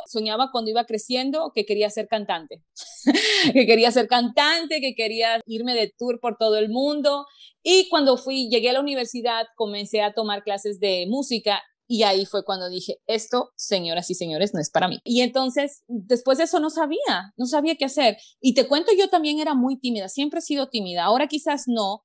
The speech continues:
Soy tímida en, en ciertos aspectos, eh, ahora, pero antes, eh, cuando era joven, cuando, bueno, ni que fuera muy, mm, tampoco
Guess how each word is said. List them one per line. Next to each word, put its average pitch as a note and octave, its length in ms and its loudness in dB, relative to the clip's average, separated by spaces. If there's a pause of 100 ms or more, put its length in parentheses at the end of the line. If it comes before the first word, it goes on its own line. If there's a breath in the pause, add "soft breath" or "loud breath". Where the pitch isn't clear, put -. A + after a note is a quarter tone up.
(100)
Soy D4 240 0
tímida E4+ 340 0
en, C4+ 120 -2 (120)
en A#3 140 -6
ciertos B3+ 340 -4
aspectos, A3+ 800 -6
eh, G3 180 2
ahora, G3+ 460 4
pero G3+ 260 2
antes, C4 720 -4
eh, F#3+ 260 -4
cuando F#3+ 220 0
era G#3+ 140 4
joven, A3 680 4
cuando, F3 360 -4
bueno, E3+ 260 -4
ni E3 220 -4
que - 80 -8
fuera F3+ 200 4
muy, F3+ 300 -2
mm, F#3 480 -4
tampoco G#3+ 420 4